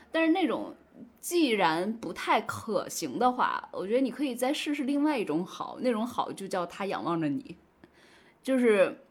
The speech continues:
他觉得你说的也很对，他也许可以给你提供一些其他的这种的陪伴和其他的情感上的这种的支持和关怀，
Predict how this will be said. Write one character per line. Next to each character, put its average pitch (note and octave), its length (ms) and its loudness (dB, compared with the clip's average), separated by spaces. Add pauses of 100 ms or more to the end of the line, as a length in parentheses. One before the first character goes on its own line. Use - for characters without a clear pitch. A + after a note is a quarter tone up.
(200)
他 C4+ 120 0
觉 A3 120 2
得 A#3 80 0
你 F3+ 100 -2
说 G#3+ 180 0
的 G3+ 60 2
也 F#3+ 100 0
很 G3+ 200 -4
对， F3 260 0
他 B3+ 140 2
也 A#3+ 100 8
许 A#3 100 -2
可 A#3+ 140 0
以 A#3 80 4
给 G#3+ 160 -2
你 G#3 140 -2
提 - 180 -8
供 G#3+ 180 -4
一 G#3 40 -2
些 G#3+ 200 0
其 G#3 220 -6
他 A3+ 200 -2
的 A3+ 80 -2
这 F#3+ 60 -6
种 D3+ 200 -6
的 E3 100 -4
陪 D3 220 -8
伴 D#3+ 260 -2
和 F3+ 140 -2
其 F#3+ 180 -6
他 A3+ 180 -2
的 G#3 140 0
情 F#3 260 -6
感 F#3 200 -4
上 E3+ 160 -2
的 D#3 100 -2
这 F3 80 -8
种 E3+ 180 -8
的 C#3 100 -6
支 F#3 200 -10
持 D#3+ 240 -6
和 E3+ 140 -2
关 G3+ 240 -2
怀， G3+ 260 -4